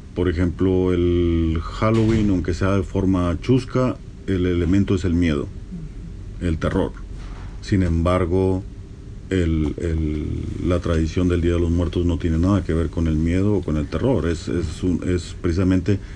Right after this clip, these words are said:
festejar en vida la muerte. Y, y es una manera también cultural de acercarse a que la muerte es una cosa natural, que, que les va a pasar, que nos va a pasar a todos, y es simplemente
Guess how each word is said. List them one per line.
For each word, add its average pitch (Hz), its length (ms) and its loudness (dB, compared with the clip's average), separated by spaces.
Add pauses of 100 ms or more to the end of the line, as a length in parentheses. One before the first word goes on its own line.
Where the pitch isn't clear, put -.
(300)
festejar 95 920 0 (240)
en 80 260 0
vida 95 340 4 (640)
la 78 200 0
muerte. 80 400 2 (340)
Y, 82 420 0
y 78 360 0
es 82 180 0
una 87 140 2
manera 85 320 2
también 82 280 2
cultural 90 500 2
de 85 180 0
acercarse 82 720 -2 (300)
a 87 80 -2
que 80 100 -2
la 78 80 2
muerte 87 280 0
es 87 100 0
una 90 160 2
cosa 90 220 0
natural, 92 440 2
que, 80 240 0 (880)
que 101 120 2
les 82 160 2
va 98 80 4
a 101 60 0
pasar, 107 300 0
que - 120 -2
nos 80 140 2
va 90 80 2
a 90 40 0
pasar 92 280 0
a 90 80 0
todos, 98 440 0 (600)
y 90 140 4
es 78 100 2
simplemente 85 600 0